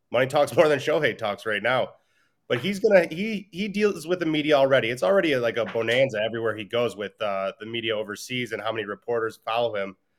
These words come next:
Um, I think whether he's kind of followed in line with, uh, the kind of the Trout stance, kind of he's quiet, he's soft-spoken, doesn't love the media side of that.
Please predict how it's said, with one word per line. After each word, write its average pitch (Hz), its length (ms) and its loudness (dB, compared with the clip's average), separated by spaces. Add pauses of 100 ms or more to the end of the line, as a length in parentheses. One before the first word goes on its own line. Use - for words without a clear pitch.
(320)
Um, 101 600 -2
I 110 120 -2
think - 500 -6 (800)
whether 131 160 2
he's 135 140 -2
kind 175 160 6
of 131 80 4
followed 135 300 4
in 117 140 0
line 123 260 2
with, 117 240 -2
uh, 110 340 0
the 98 80 -14
kind 117 220 -4
of 107 100 0
the 92 80 -6
Trout 127 360 0
stance, 123 360 0
kind 117 220 0
of 104 40 -4
he's 95 140 -10
quiet, 123 480 0
he's 104 160 -12
soft-spoken, 123 920 -2
doesn't 110 280 -4
love 123 240 -2
the 123 60 -8
media 123 380 -2
side 120 260 0
of 120 80 -2
that. 120 380 0